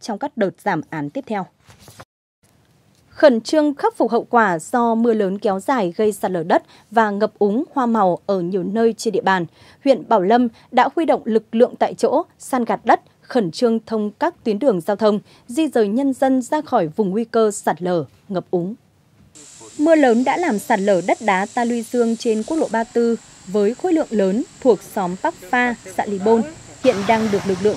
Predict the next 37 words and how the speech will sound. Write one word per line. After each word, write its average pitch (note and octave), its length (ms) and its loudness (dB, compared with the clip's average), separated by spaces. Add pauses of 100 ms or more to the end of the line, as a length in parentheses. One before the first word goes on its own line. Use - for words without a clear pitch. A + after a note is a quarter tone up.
(120)
chức E4+ 180 -6
năng G#3+ 240 -2
khắc - 180 -8
phục G#3+ 220 2 (360)
tại A3+ 180 0 (100)
vị A3+ 180 -8
trí G#3 200 -4
ki-lô-mét B3 500 -2
bảy G#3+ 140 0
tám E3+ 320 -6
cộng A3+ 120 -2
hai G3+ 160 -8
trăm, G#3 240 -2 (500)
ki-lô-mét C#4+ 400 0
bảy A#3 140 2
tám F#3 260 -6
cộng A#3+ 160 -4 (160)
bốn F#3 140 -6
trăm, A3+ 240 0 (200)
ki-lô-mét A3+ 340 -2
bảy F#3+ 180 0
tám E3 220 -6
cộng A#3 120 -4 (160)
chín F3+ 140 -6
trăm A3 240 2 (340)
thuộc B3 200 4
quốc E4+ 120 -2
lộ B3 140 2
ba G#3 120 -2
tư, A3+ 300 2 (180)
địa A3 180 -2
bàn F#3+ 220 -2
xóm F3+ 300 -4 (240)
Cầm A#3 100 2 (180)
Pèng, F#3 240 2 (340)
Lạng A3 260 -2
Cá, G#3 260 0